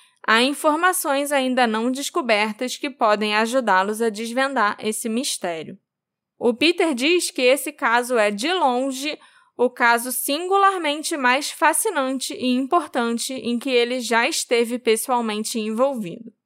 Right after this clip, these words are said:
Ele diz que isso não significa que ele acredite que seja necessariamente uma prova de infestação demoníaca, mas é o caso, na sua própria experiência pessoal,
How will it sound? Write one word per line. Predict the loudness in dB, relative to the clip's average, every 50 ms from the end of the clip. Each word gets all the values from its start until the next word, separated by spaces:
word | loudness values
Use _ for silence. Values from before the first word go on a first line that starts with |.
| _ _ _ _ _ _ _ _ _ _
Ele | 0 0 2 2 0
diz | -2 -2 -4 -4 -4 -4
que | -4 -2 -2
isso | 0 0 -2 -2 -2 0
não | 2 2 2 2
significa | 0 -2 -4 -2 -2 -2 -4 -4 -2 -2 -2 0 0 -2 -2
que | 0 0
ele | 2 2 2 2
acredite | 0 0 0 -2 -2 -2 -2 -2 -2 -2 0 0 -2 -2 -6 -6
que | -6 -4
seja | -4 -2 0 2 0 2 0 0 0
necessariamente | 0 0 0 0 -2 -2 0 0 0 0 -2 -2 -2 -2 -2 -2 -4 -4 -2
uma | 0 0 0 0
prova | 0 2 4 4 4 4 2 0 -4
de | -4 -6 -6
infestação | -4 -4 -4 -4 -2 -2 -2 -2 -2 -4 -4 -4 -4 -4 -4 -4 -4 -4 -2 -2
demoníaca, | 0 0 0 0 -2 -2 -4 -6 -6 -8 -8 -10 -12 _ -16 -16 -16 _ _ _ _ _ _ -20 -20 -20 _ _ _ _
mas | -4 0 2 4 4 2 2 0 2
é | 4 4
o | 4 4
caso, | 2 4 4 4 4 4 2 0 -2 -4 -2
na | 0 0 0 0
sua | 0 0 0 0 0
própria | 2 2 2 2 2 2 -2 -4
experiência | -4 -4 -4 -4 -4 -4 -6 -6 -6 -6 -8 -8 -6
pessoal, | -2 0 0 0 0 -2 0 2 4 4 2 2 -2